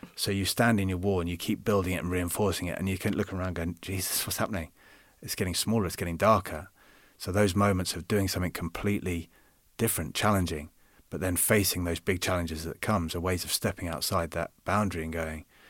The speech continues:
you don't then sort of go back inside it and just push it out a bit. You stand outside it and go, "Oh, wow." And the best bit comes when you start again. And then you just keep leaping and going, "I don't wanna build anything anymore.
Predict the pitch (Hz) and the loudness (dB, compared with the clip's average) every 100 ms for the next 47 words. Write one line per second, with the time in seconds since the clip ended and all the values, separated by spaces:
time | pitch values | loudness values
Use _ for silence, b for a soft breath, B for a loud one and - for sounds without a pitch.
0 | B B 101 98 113 95 92 92 - 90 | B B 0 4 4 2 -2 -2 -2 -4
1 | - 90 92 - 95 - 101 92 - 90 | -2 0 0 0 2 6 6 6 0 -2
2 | 87 - - 107 - 95 95 - 80 78 | -4 -6 0 0 2 4 4 2 -6 -8
3 | B B B - 101 - 107 90 82 95 | B B B -10 -4 0 2 0 0 -2
4 | 87 78 85 80 82 87 85 80 78 76 | -2 -4 -8 -8 -8 -8 -8 -8 -8 -8
5 | - _ _ _ _ _ 92 87 82 - | -12 _ _ _ _ _ -6 -4 -4 0
6 | 98 - 71 - 85 85 82 - 92 82 | 0 0 -6 -4 -4 -4 -4 -2 -2 0
7 | 95 82 - B B B B B B B | -2 -4 -10 B B B B B B B
8 | - 92 92 90 - 107 95 _ _ - | -6 -2 0 0 0 0 -2 _ _ -4
9 | 101 98 - 85 85 85 85 85 - - | 0 0 -2 -6 -4 -2 -2 -6 -8 -6
10 | - 110 104 104 90 101 104 95 85 78 | -2 -2 0 0 2 2 2 0 -4 -6
11 | 78 80 | -6 -8